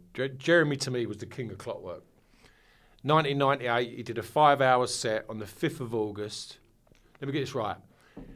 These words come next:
was the fifth anniversary of Clockwork, five-hour set on the fifth of August, and, um, it, it's probably, it's probably one of my most cherished memories. It was just, like, three and a half thousand people staring at this one guy, focuses on him, and he,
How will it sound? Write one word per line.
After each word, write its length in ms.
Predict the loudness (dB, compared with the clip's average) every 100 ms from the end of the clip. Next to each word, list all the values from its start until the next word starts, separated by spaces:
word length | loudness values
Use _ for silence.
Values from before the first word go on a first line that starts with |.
| -20
was 80 | -14
the 60 | -4
fifth 280 | 4 4 6
anniversary 560 | 2 4 2 2 0
of 80 | 0
Clockwork, 560 | 0 -2 -2 -4 -4 -8
five-hour 640 | 2 4 4 4 4 2
set 260 | -2 -2 -2
on 100 | -6
the 60 | -6
fifth 220 | -8 -6
of 100 | -6
August, 480 | -4 -6 -12 -16 -18 -14
and, 340 | -12 -12 -16 -12
um, 460 | -10 -8 -8 -10 -12 -12
it, 140 | -12 -12
it's 140 | -16 -18
probably, 280 | -14 -12 -12
it's 100 | -14
probably 240 | -10 -8 -6
one 160 | -8
of 60 | -8
my 140 | -8
most 220 | -8 -8
cherished 320 | -8 -10 -10 -10
memories. 420 | -12 -12 -16 -18
It 40 | -18
was 80 |
just, 160 | -16 -8
like, 220 | -8 -8 -12 -20 -20 -20 _ _
three 200 | 0 2
and 80 | 4
a 40 |
half 140 | 2 -2
thousand 360 | -2 -2 -6
people 400 | -10 -12 -12 -14 -16 -20 -20 _ _ _ -20 -16
staring 520 | -14 -4 2 4 4
at 100 | 0
this 180 | -8 -10
one 240 | -8 -8 -4
guy, 340 | -2 -2 -4 -10 _ _ _ _ _ _ _
focuses 580 | 2 2 2 -4 -8
on 180 | -6 -6
him, 340 | -6 -6 -8 -12
and 100 | -12
he, 140 | -12